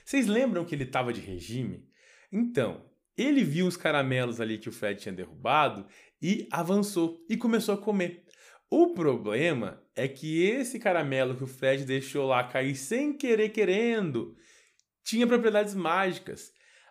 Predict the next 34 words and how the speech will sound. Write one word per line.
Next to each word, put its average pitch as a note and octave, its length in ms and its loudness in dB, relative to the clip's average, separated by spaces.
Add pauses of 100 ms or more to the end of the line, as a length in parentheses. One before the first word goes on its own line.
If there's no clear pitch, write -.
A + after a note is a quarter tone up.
(120)
A F#3+ 180 4
língua E3 640 4
dele C3+ 480 0
começou F#3 720 0
a G3 60 -2
crescer, G#3 760 -2 (360)
começou A#3 580 2
a A#3 80 2
inchar, G3 640 2 (340)
começou A3+ 600 4
a A#3+ 60 4
ficar G#3 380 2
gigantesca, F3 960 0
maior D3 360 4
que G3 100 0
a - 20 2
língua F#3 280 2
do F#3 120 -2
Venom C3 680 0 (180)
no A#2 180 -6
filme. A#2+ 240 -6
Se C3+ 100 -6
vocês G3 120 0
assistiram D3 540 -4
Venom, C3 340 -4
assiste, C#3 320 -6
vocês - 100 -16
vão C3 80 -6
saber B2+ 220 -6
do A#2+ 60 -4
que A#2+ 60 -8
eu A#2+ 140 -10
tô - 0 -
falando. G2+ 440 -8